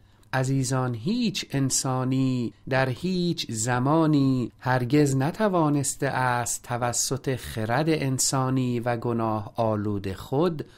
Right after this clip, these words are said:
در استاندارد خدا زیسته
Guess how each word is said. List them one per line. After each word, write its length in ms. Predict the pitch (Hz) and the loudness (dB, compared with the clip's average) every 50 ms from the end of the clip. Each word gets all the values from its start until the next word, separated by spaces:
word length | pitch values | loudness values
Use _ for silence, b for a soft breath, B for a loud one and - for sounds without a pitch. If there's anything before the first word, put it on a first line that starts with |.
| B B B B | B B B B
در 180 | 127 123 120 | -2 -2 0
استاندارد 920 | 120 113 - - - - 120 110 110 104 98 107 123 156 180 175 165 156 151 | 0 -2 -2 -4 -4 -4 -4 -2 -2 -2 0 2 2 4 4 4 4 2 2
خدا 560 | 147 - - 147 143 135 139 131 127 123 120 | 2 0 0 0 0 2 2 2 2 0 0
زیسته 1000 | 110 107 104 110 113 107 101 101 98 - - - - - 151 156 160 160 160 151 | -2 -2 -2 -2 -2 -2 -2 -2 0 0 -2 -2 0 2 2 4 4 4 2 2